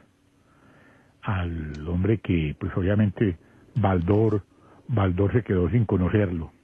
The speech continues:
eh, al doctor Maya Villazón,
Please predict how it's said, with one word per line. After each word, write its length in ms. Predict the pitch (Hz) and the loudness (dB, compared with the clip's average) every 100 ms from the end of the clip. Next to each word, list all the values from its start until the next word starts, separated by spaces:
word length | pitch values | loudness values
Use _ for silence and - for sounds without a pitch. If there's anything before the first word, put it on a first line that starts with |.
| _ _ _ - _ _ - - - _ _ | _ _ _ -20 _ _ -20 -20 -20 _ _
eh, 420 | 127 107 101 98 92 90 87 92 | 0 2 2 2 2 0 -2 -2
al 180 | 120 87 | -2 -2
doctor 440 | 90 - 104 104 | -4 0 0 0
Maya 460 | 104 107 104 113 113 | 0 2 2 2 2
Villazón, 600 | 107 104 104 98 78 | 2 0 0 0 -2